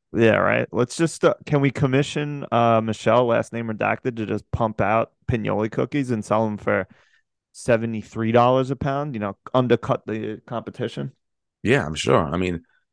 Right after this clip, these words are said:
Speaker 2: so you gotta figure out probably the price of those nuts are, like, I don't even know how many they,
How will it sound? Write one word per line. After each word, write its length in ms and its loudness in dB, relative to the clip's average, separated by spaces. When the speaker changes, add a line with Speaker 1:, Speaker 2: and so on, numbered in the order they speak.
Speaker 2:
so 240 0
you 100 0
gotta 160 0
figure 420 -2
out 160 -8
probably 180 -2
the 80 -4
price 320 -6
of 60 -8
those 160 -6
nuts 340 -4
are, 120 -2
like, 280 -6
I 500 -18
don't 100 -4
even 160 -4
know 180 0
how 120 -2
many 180 -2
they, 220 -2